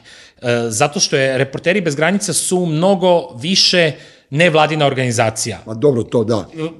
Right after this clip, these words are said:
Speaker 1: postoje, <laughs> postoje bliže i jače veze sa državom, kako kažem. I
Speaker 2: Aha.
Speaker 1: to, to jeste možda, kako kažem, a, a, dosta, dosta ovako,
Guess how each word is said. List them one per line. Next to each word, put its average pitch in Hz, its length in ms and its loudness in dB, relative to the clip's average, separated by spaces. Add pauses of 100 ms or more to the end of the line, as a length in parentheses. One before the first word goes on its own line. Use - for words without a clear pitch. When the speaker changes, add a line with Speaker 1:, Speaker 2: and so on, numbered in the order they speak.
(500)
Speaker 1:
postoje, 233 460 4 (120)
<laughs> - 140 -8
postoje 233 300 0 (140)
bliže 208 600 4
i 202 320 4 (320)
jače 170 460 0
veze 151 260 4
sa 156 140 4
državom, 110 480 0
kako 139 260 -2
kažem. 113 280 -2
I 190 140 2
Speaker 2:
Aha. 131 100 -4
Speaker 1:
to, 214 220 6
to 226 260 4
jeste 214 320 2
možda, 220 400 6 (320)
kako 220 180 -2
kažem, 196 340 4 (320)
a, 175 120 2
a, 165 1300 6
dosta, 190 360 0
dosta 196 300 0
ovako, 175 500 2